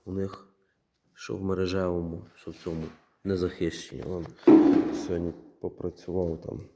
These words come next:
буквально дві хвилини. От така си-, така ситуація.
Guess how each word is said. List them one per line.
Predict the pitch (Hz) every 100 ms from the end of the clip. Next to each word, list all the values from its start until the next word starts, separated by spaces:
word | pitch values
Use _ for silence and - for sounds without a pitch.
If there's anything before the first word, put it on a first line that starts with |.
| _ _
буквально | 95 - - 82 80 78 78 _ _ _ _ _ _ _ _ _ _ _ _ _ _ _ _ _ -
дві | 82 82
хвилини. | 78 80 80 78 78 - _ -
От | 87 -
така | 85 82
си-, | 82 - -
така | - -
ситуація. | - 78 82 76 78 - -